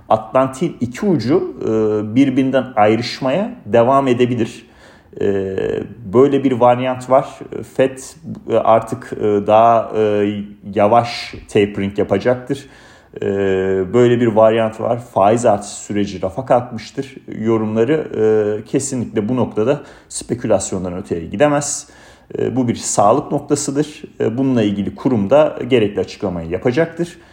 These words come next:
Ama para politikası, e, büyüme ve enflas-, büyüme, enflasyon ve istihdam noktalarında ilerlediği, e, durumda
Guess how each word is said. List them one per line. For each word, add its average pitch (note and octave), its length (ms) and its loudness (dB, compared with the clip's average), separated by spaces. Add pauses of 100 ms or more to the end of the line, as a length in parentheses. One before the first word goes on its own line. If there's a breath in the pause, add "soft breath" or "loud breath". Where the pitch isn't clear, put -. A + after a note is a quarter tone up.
(140 soft breath)
Ama A#2 280 -2
para D3+ 240 0
politikası, D#3 760 0 (680 soft breath)
e, G2 160 -2 (360)
büyüme B2+ 720 0 (260)
ve B2 40 4
enflas-, A#2 720 0
büyüme, C3 260 2
enflasyon B2 760 0
ve A#2+ 120 -6
istihdam C3 600 -2
noktalarında F#2+ 880 -2
ilerlediği, A2 840 2
e, G2+ 480 0
durumda A2+ 460 -2